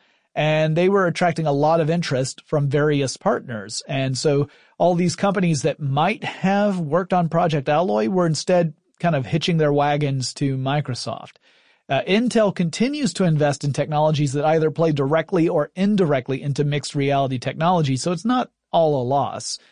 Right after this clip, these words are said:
It's not like Intel got out of the game entirely. They just said, "Well, Project Alloy, as it stands, doesn't make a whole lot of sense." Uh,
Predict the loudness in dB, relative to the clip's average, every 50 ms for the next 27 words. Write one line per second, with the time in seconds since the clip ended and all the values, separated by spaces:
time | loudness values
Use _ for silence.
0 | _ _ _ _ -14 -6 -2 0 2 2 2 2 0 0 2 2 2 2 2 2
1 | 2 2 2 2 2 2 0 -2 -2 -2 -4 -4 -4 -2 0 2 2 2 2 0
2 | 0 -2 -2 -2 0 0 -2 -2 -4 -12 -16 -20 -20 -20 -20 -10 -4 0 0 0
3 | 0 2 2 0 0 2 2 0 0 0 0 0 0 2 2 2 2 2 2 0
4 | 0 0 -2 -4 -4 -2 -2 -2 -2 -2 -4 -8 -6 -4 -2 -2 -2 -2 -4 -4
5 | -6 -4 -2 0 0 0 0 -2 -4 -6 -6 -4 -4 -2 -2 -2 0 -2 -4 -4
6 | -6 -8 -8 -8 -8 -8 -10 -12 -12 -10 -10 -10 -12 _ _ _ _ _ _ _
7 | _ _ _ _ _ _ _ _ -2 0 0 0 0 -2